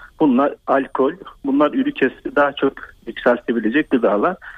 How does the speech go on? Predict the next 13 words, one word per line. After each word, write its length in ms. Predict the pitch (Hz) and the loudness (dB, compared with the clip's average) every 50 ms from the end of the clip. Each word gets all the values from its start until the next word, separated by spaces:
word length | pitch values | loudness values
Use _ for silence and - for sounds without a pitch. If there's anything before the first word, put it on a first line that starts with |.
| - _ - | -18 _ 0
Bunlardan 440 | 175 165 143 123 120 123 165 170 156 | 2 4 4 4 2 2 0 -2 -2
uzak 460 | 151 143 156 151 147 - _ _ - | -2 -2 -2 -2 -4 -6 _ _ -4
durmak 380 | 120 117 113 110 110 - - | -2 0 0 0 0 -2 -4
gerekiyor. 460 | - 104 95 101 95 - - 135 139 139 | -4 -2 -2 -2 -2 0 2 2 2 0
Aslında 220 | - - 160 151 | 0 0 0 0
sebze 480 | 143 - - 147 143 147 - 170 160 139 | 2 2 0 0 0 0 0 -2 0 2
dediğimizde 600 | 139 139 135 131 139 139 135 139 135 - 135 135 | 0 0 2 2 2 2 4 2 0 0 0 0
de 100 | 117 113 | 0 0
karnabahar 760 | 107 - - 117 123 135 139 135 135 156 151 175 160 143 117 | 0 0 0 2 2 2 0 2 0 0 2 2 0 0 0
ve 40 | 123 | -4
ıspanak 680 | 131 131 - _ _ - 135 139 139 131 131 - - - | -4 -6 -8 _ _ -2 0 0 0 -2 -4 -4 -2 0
da 160 | 139 175 190 - - - - - - - _ _ - | 0 0 0 -4 -12 -18 -20 -20 -20 -20 _ _ 0
diğer 220 | 139 151 147 143 | 2 2 2 0